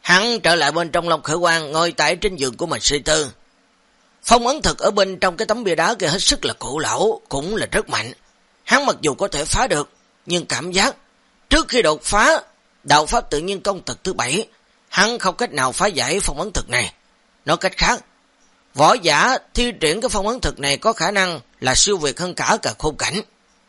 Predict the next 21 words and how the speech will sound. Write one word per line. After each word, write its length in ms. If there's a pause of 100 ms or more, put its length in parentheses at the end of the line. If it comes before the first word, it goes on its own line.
(100)
Kết 220
hợp 260
với 300
lời 160
nói 120
của 120
Tiêu 180
Điệu 180
Thiên, 340 (240)
mười 180
ba 220
châu 380
tại 120
trước 220
đây 100
thật 220
lâu 200
võ 200
đạo 140
cường 280
thịnh 240